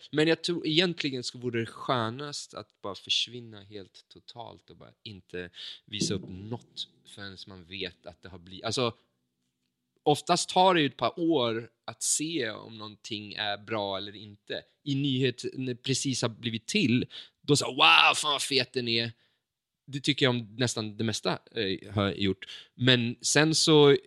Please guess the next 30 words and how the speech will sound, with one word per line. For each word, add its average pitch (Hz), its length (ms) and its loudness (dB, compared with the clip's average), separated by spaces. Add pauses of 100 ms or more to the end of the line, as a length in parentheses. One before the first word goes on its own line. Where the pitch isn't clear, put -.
(120)
efter 123 460 2 (360)
två 131 200 4
månader 123 560 2
så 117 140 -4
bara, 110 180 -2
"Oh, 139 540 0
den 117 120 -6
där 147 120 0
teckningen 127 440 -4
kanske 143 160 -4
inte 131 120 -6
var 147 360 -4
så - 160 -4
fet - 460 -6
som 104 320 -14
jag 101 100 -10
trodde." 120 440 -2
Och 123 120 0
så 135 80 2
river 120 240 4
jag 113 100 2
sönder 101 400 -2
den 95 140 -2
och 92 80 -12
så 104 100 -10
vidare 92 260 -2
och 92 60 -4
så - 80 -10
vidare. 107 220 -2 (500)
Eh, 104 280 -2